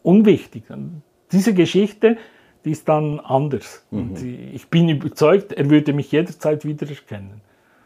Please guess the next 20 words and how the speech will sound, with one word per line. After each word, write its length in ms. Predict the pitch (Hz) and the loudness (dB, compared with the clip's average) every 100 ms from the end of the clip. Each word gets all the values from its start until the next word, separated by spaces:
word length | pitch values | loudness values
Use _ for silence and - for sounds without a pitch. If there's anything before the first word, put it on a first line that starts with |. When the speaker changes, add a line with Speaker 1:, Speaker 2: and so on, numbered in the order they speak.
| _ _ | _ _
Speaker 1:
Und 100 | 120 | -14
das 40 | 98 | -12
ist 120 | - | -4
halt 240 | 123 117 | -2 -2
schon, 520 | 139 175 185 170 151 131 | -4 -4 -4 -4 -8 -8
schon, 400 | 143 151 - - - | -8 -8 -12 -20 -12
schon 480 | 202 254 214 202 165 | -10 -8 -8 -10 -10
eine 120 | 170 | -8
schöne 300 | - 135 135 | -2 -2 -2
Sache. 340 | - 85 - - - | -6 -12 -16 -20 -20
Speaker 2:
Das 140 | 87 | -20
ist 80 | - | -20
mega 280 | - - 85 | -20 -18 -16
schön, 340 | - 85 85 | -10 -10 -10
ja. 80 | 80 | -10
Speaker 1:
Ja. 140 | 113 - _ _ _ _ - | -10 -12 _ _ _ _ -8
Speaker 2:
Ähm, 360 | 85 87 90 - 60 98 | -4 -4 -6 -12 -20 -4
wenn 160 | 95 107 | 0 0
man 180 | 104 85 | 0 -2
so, 520 | 98 92 92 92 | -2 0 0 0